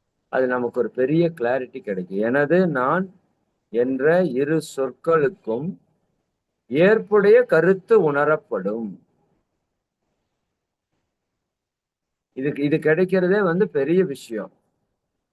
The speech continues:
சரிங்களா? எனது, நான் என்ற இரண்டு சொற்களுக்கும் ஏற்புடைய கருத்துணரும் தகைமை கிட்டும். சரிங்களா? தகைமைனா அந்த உன்-, உயர்ந்த நிலை,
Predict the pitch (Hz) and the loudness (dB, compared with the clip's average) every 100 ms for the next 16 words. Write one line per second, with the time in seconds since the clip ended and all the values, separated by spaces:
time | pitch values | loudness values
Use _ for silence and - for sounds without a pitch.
0 | _ _ _ - 127 120 117 120 120 _ | _ _ _ -4 -2 -2 0 -2 -4 _
1 | _ _ _ _ _ _ _ _ - 175 | _ _ _ _ _ _ _ _ -2 0
2 | 156 165 190 190 147 156 160 139 139 165 | 2 2 2 2 2 0 0 -4 -2 0
3 | 147 135 135 123 - 123 - 151 135 - | 0 -2 -4 -10 -12 -12 -6 -4 -4 -4
4 | 180 226 214 _ _ - 135 165 165 151 | -4 -4 -10 _ _ -2 2 2 0 -4
5 | 147 151 170 135 127 147 - 127 113 131 | 0 0 0 -2 -6 -6 -8 -4 -2 -2
6 | 185 202 - _ _ _ _ 107 107 139 | -2 -6 -18 _ _ _ _ -10 -4 -4
7 | 143 147 160 127 98 - 165 160 - _ | -2 -2 -4 -8 -8 -2 -2 -2 -10 _
8 | _ _ _ _ _ _ _ _ _ _ | _ _ _ _ _ _ _ _ _ _
9 | _ _ _ _ _ _ - 127 120 135 | _ _ _ _ _ _ -8 -6 -2 -2
10 | 135 - _ 117 120 143 139 135 180 233 | -2 -6 _ -10 -6 -4 -2 0 -2 -2
11 | - _ _ _ _ - 120 120 107 156 | -10 _ _ _ _ -12 -6 -4 -2 0
12 | 185 196 - 143 185 202 214 214 160 147 | 0 0 -2 0 2 2 0 -2 -2 -2
13 | 151 139 | -2 -4